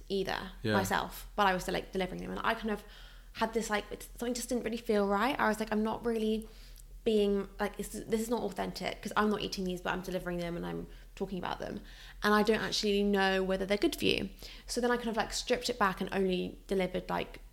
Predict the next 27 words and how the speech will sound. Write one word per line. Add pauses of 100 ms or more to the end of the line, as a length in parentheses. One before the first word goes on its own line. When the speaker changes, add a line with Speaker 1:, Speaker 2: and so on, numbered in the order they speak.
(160)
Speaker 1:
products
that (120)
are,
have
cleaner
ingredients,
because (420)
there
are
some
amazing
products
on
the
market
Speaker 2:
Yeah. (260)
Speaker 1:
and
there
are
some
not
so
good
products
on
the
market.